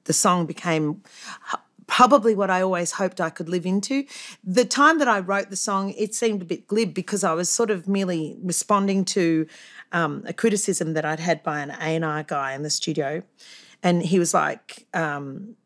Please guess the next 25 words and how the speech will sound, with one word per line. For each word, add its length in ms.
a 80
very 260
famous 640
A 180
and 80
R 160
guy 280
who'd 200
actually, 560
he'd 220
actually 280
discovered 440
the 60
Rolling 300
Stones 480
in, 280
in, 380
in 140
London. 240
So 120
he, 260
he 120
was 140
very 260
important, 800